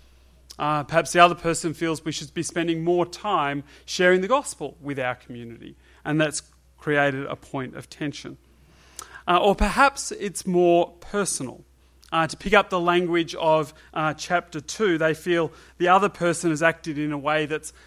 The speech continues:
less about humility and serving and more about selfish ambition and vain conceit. But whatever the issue is, Paul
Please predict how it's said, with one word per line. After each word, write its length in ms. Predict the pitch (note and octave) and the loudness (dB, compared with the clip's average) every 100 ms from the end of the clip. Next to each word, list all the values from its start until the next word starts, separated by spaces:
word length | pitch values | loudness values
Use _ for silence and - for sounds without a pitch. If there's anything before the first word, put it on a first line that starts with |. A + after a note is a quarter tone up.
| _ | _
less 380 | D#3 F#3 G3 - | -4 -2 -2 -4
about 400 | G3 E3+ E3 D#3 | -4 -2 -2 -2
humility 760 | - E3 D#3 F3 F3+ - D#3+ D3 | -6 -10 -4 -2 -4 -6 -10 -10
and 180 | C#3+ C#3 | -10 -10
serving 800 | - G#3+ G#3+ F3 B2+ C#3+ G#3+ - _ _ _ _ - | -8 -4 -2 -4 -8 -14 -14 -16 _ _ _ _ -8
and 180 | D#3+ E3 | -4 -2
more 280 | F3+ G#3 G3 | 0 2 2
about 480 | E3 D#3 D#3 - - | 2 2 2 0 -14
selfish 640 | - - E3+ D#3 E3+ C#3+ - | -12 -4 -4 -4 -6 -8 -8
ambition 800 | D#3 D3 D3 G#3 - C#3 C3 C3 - - | -6 -6 -8 -8 -8 -8 -8 -10 -16 -12
and 280 | - D#3 D3 | -4 -2 -2
vain 460 | C3 C#3 C#3 C#3 C3 - _ | -2 -2 -2 -6 -10 -16 _
conceit. 680 | - D3+ - - F3 - - _ _ _ _ _ _ _ _ - _ _ - | -12 -10 -8 -8 -10 -14 -20 _ _ _ _ _ _ _ _ -20 _ _ 0
But 300 | F3 - - | 0 0 -8
whatever 540 | D#3 F3+ F#3+ A#3+ D4 | -6 0 4 4 2
the 260 | B3+ G#3+ - | -4 -8 -8
issue 560 | G3 - E3+ D#3 C3+ - | -8 -2 0 0 -4 -8
is, 420 | F3+ C4 - - _ _ _ _ _ _ | -12 -12 -12 -14 _ _ _ _ _ _
Paul 680 | - G#3+ G#3+ A3 A3+ - | -8 0 2 2 0 -4